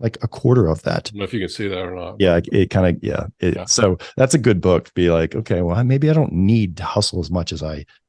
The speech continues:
Speaker 1: have been, unless it's absolutely pulling you." And that's what your fulfillment and your purpose and your desires are,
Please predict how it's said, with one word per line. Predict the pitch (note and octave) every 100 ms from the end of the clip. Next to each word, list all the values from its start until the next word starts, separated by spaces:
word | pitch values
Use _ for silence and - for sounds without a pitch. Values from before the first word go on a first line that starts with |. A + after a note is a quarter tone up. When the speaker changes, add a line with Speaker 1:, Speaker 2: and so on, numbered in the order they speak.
| _
Speaker 1:
have | - - F#3+
been, | G#2 E2+
unless | A2 C#3
it's | B2 - _ _ -
absolutely | C#3+ E3 D#3+ - C#3 - A2
pulling | - B2+ A#2+ E2
you." | E2 E2+
And | F#2+
that's | A2 -
what | A2 -
your | G2 F2+ - _ _ _ -
fulfillment | G2 - C#3 C3 B2 -
and |
your | F2+ F2
purpose | - B2 - G#2+ -
and | G#2+
your | E2+
desires | D#2+ F2 A2 A#2 A2+ G#2+
are, | G2 G2